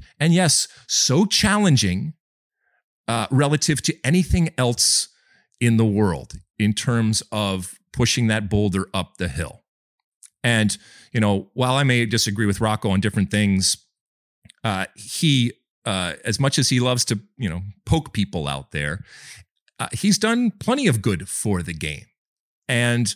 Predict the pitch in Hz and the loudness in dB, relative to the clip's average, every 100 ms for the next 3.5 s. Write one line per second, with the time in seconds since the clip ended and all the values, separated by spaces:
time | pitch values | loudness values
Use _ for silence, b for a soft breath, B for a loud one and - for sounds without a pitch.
0 | b b b - 143 135 143 101 127 160 | b b b -4 2 4 2 2 2 2
1 | 170 - 139 135 131 - 123 117 123 123 | 2 2 0 0 0 -2 -4 -4 -2 -2
2 | - - - - 107 104 80 104 120 120 | -4 -8 -8 -12 -8 -6 -6 -4 -4 -4
3 | - 180 - - | -2 -2 -2 -6